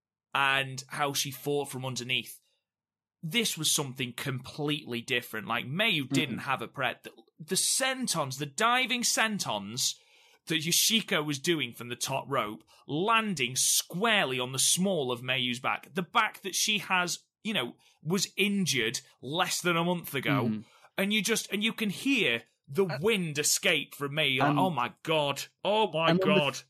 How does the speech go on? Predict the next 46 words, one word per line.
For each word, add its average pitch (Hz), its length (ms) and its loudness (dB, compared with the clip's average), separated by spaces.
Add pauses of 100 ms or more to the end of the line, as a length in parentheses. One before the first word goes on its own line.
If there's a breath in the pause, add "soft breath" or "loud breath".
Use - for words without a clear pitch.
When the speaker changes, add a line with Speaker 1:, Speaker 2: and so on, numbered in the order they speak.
(360)
Speaker 2:
and 165 120 0
on 196 100 2
the 190 60 -2
senton, 127 420 0
some 202 240 0
people 175 260 -2
throw 139 160 -2
sentons, 110 480 -2
especially, 180 400 -2
like, 90 60 -12 (340 soft breath)
like, 160 180 0
there's 185 220 0
two 247 300 2
sort 196 160 0
of 175 60 -10
schools 165 320 2
of 127 120 -14
senton. 110 420 0
There's, 104 140 -6
like, 107 240 -2
Samoa 165 440 4
Joe, 117 280 4
where 117 160 2
you 120 160 2
kind 135 320 0
of 120 160 -4
miss 131 340 2
'em 104 160 -2
and 110 140 0
just 147 140 -10
sort 101 120 2
of 101 80 -10
land 113 220 2
on 110 80 -4
the 113 80 0
mat, 101 240 -2 (260)
but, 117 140 0
like, 95 260 -4
no 131 220 2
one's 113 240 -4
really 113 160 0
paying 110 200 0
attention, 113 320 -2
so 113 100 -2
it's 104 100 -6
fine. 104 340 -2